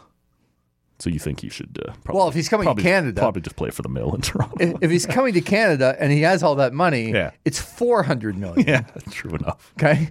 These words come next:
Speaker 1: Yeah.
Speaker 2: So, uh, f-, one million, two million?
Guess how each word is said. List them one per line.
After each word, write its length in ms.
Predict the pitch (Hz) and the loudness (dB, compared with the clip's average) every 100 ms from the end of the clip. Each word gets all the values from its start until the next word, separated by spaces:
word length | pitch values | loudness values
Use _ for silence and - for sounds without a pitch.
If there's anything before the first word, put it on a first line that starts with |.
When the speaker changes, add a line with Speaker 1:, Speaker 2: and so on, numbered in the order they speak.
| - | -4
Speaker 1:
Yeah. 100 | 123 | -6
Speaker 2:
So, 380 | - 233 190 - - - _ _ _ _ _ _ _ _ _ _ | 0 2 2 -2 -12 -20 _ _ _ _ _ _ _ _ _ _
uh, 60 | - - _ _ _ _ | -20 -20 _ _ _ _
f-, 180 | - - | -18 -10
one 360 | 165 156 180 175 | -2 2 2 4
million, 420 | 175 175 175 165 | 4 6 4 2
two 240 | - 165 | 0 0
million? 760 | 165 165 165 170 220 175 208 | 2 2 2 2 2 2 2